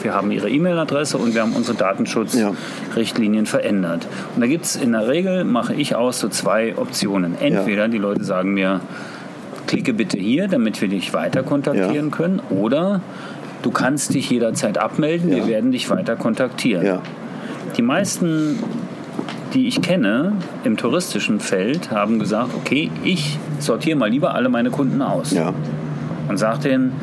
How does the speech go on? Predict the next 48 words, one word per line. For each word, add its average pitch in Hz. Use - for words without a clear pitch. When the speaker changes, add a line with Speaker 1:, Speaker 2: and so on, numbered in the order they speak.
Speaker 1:
„Klick 131
hier, 156
wenn 135
du 127
es -
weiterhaben 101
Speaker 2:
Ja. 90
Speaker 1:
willst.“ 156
Die 113
haben 131
dabei 113
mehr 117
als -
die 117
Hälfte 117
ihrer 107
Speaker 2:
Ja. 107
Speaker 1:
Newsletter-Abonnenten 110
verloren. 101
Weil, -
einfach, 110
weil 104
die 104
Leute 107
es -
nicht 113
Speaker 2:
Klar. 147
Speaker 1:
klicken. 131
Das -
ist 110
eine 107
ganz 110
normale 113
Speaker 2:
Machen 113
sie 117
nicht. 117
Speaker 1:
Responsequote. 92
Speaker 2:
Eben. 85
Speaker 1:
Haben 131
die 123
übereifrig 147
gehandelt? 165
War 120
das 107
ein -
Fehler? 180
Reicht 131
es 131